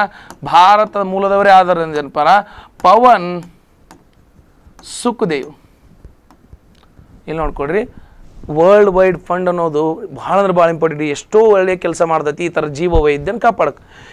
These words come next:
ಇವರು ಮತ್ತು ಉತ್ತರ ಪ್ರದೇಶ ಅರಣ್ಯ ಇಲಾಖೆ ಸೇರ್ಕೊಂಡೇನ್ರೆ ಡಾಲ್ಫಿನ್ ಕಾರ್ಯಕ್ರಮ ಮಾಡಿದಾರೆ ಅಂದಾಗ, so ವರ್ಲ್ಡ್ ವೈಡ್ ಫಂಡ್ ಏನಪ್ಪ ಅಂದ್ರೆ ಇದರ ಕೇಂದ್ರ ಕಚೇರಿ ಸ್ವಿಟ್ಜರ್ಲ್ಯಾಂಡ್ ಇದೆ.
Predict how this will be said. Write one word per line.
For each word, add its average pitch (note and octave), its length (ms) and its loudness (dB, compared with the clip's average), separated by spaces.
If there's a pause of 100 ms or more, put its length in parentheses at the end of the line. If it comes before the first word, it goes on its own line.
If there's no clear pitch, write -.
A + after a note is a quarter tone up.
(120)
ಇವರು C#4 380 2
ಮತ್ತು G#3+ 360 2
ಉತ್ತರ F#3+ 260 0
ಪ್ರದೇಶ G#3 320 0
ಅರಣ್ಯ F#3+ 400 2
ಇಲಾಖೆ E3+ 400 -2
ಸೇರ್ಕೊಂಡೇನ್ರೆ D#3 580 -4 (560)
ಡಾಲ್ಫಿನ್ F#3+ 580 0
ಕಾರ್ಯಕ್ರಮ D3+ 460 -2
ಮಾಡಿದಾರೆ C3+ 400 -6
ಅಂದಾಗ, C3 280 -6 (560)
so D#3 280 0
ವರ್ಲ್ಡ್ F#3+ 240 4
ವೈಡ್ F#3 260 2
ಫಂಡ್ F#3 220 -2
ಏನಪ್ಪ E3+ 200 -4
ಅಂದ್ರೆ D#3 480 -2
ಇದರ D3 140 -2
ಕೇಂದ್ರ F#3+ 300 -2
ಕಚೇರಿ F3 360 -6
ಸ್ವಿಟ್ಜರ್ಲ್ಯಾಂಡ್ F#3 520 0
ಇದೆ. D3+ 280 0